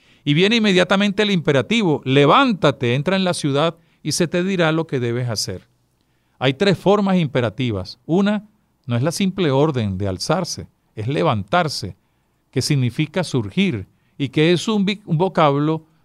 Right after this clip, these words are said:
de corte pascual. Tiene que ver con la resurrección, resucita, cambia,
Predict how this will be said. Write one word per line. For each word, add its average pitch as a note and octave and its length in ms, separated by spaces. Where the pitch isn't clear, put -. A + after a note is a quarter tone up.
de B2+ 140
corte F3+ 440
pascual. G#2 600
Tiene C#3+ 200
que D3+ 120
ver B2+ 160
con D3 140
la C#3 60
resurrección, A#2+ 680
resucita, C3+ 800
cambia, A#2 640